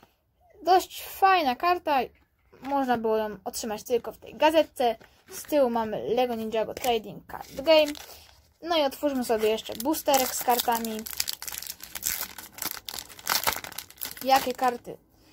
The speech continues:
się nam tutaj trafią? O, mamy Smok Lodu.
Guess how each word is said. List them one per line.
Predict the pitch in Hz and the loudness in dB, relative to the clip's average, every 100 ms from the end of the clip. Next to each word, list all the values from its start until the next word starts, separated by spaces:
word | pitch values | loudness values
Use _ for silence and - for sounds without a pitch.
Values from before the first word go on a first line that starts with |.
| _ | _
się | - 247 | -8 -6
nam | 220 | -6
tutaj | - - | -10 -14
trafią? | - 330 330 277 240 - - - - _ _ _ _ - | 2 2 4 -2 -2 -8 -18 -20 -20 _ _ _ _ -2
O, | 220 175 | 0 4
mamy | 254 269 214 | 6 4 2
Smok | - 320 330 330 | -4 0 2 4
Lodu. | 311 277 254 240 | 4 6 6 2